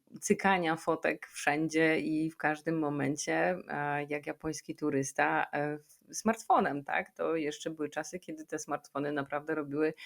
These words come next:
kiepskie zdjęcia. W ogóle smartfony przyszły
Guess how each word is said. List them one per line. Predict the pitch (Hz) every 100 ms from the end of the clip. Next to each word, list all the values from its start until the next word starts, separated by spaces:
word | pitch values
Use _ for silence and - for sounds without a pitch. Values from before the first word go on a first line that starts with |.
| - - - _ _
kiepskie | 147 165 170 - 165
zdjęcia. | 151 151 156 151 156
W |
ogóle | 156 170 170 147 131 139
smartfony | - 147 143 - 139 139 139 135 139 143
przyszły | - 151 - 151 139 139 131